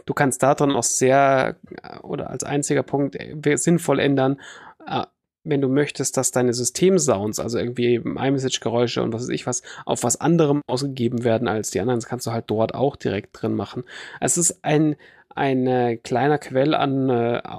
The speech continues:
Audio-midi-Freude. Wenn man's ganz langsam sagt, dann f-, verschwindet dieses O von selbst. Ähm, und von daher, ähm, ja, kann man sich das mal angucken. Man kann auch alles verstellen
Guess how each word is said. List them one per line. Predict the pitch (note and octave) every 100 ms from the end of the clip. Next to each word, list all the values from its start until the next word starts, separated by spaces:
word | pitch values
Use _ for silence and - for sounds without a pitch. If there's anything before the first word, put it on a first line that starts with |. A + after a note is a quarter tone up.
| -
Audio-midi-Freude. | - D3 D3+ D3 C#3 C3 C3 - - C3+ D3+ D#3 C#3 A#2 G2+ _ - - A2 G#2+ B2 D3+ - - - -
Wenn | C3
man's | D3+ -
ganz | _ - -
langsam | D4 A3 B2+
sagt, | C#3 - -
dann | D#3+ E3+
f-, | - - - - - - -
verschwindet | - D#3+ F3 F3 D#3+
dieses | D3+ D3 -
O | D#3
von | - C#3
selbst. | C#3+ A#2+ - - - - - - -
Ähm, | D3+ C#3 C3+ C#3 _ - - -
und | D3+ C3
von | - C3+
daher, | C#3+ D3 D#3+ D#3 C#3+ _ _
ähm, | - - - _ _
ja, | - F#3
kann | - C3
man | D3 C#3+
sich | C#3+
das | C3+
mal | C#3+ D#3
angucken. | F3+ - E3+ E3+ - -
Man | D3+
kann | A3 C4
auch | A3+
alles | - F#3+ F#3
verstellen | F3+ - E3 F#3 B3+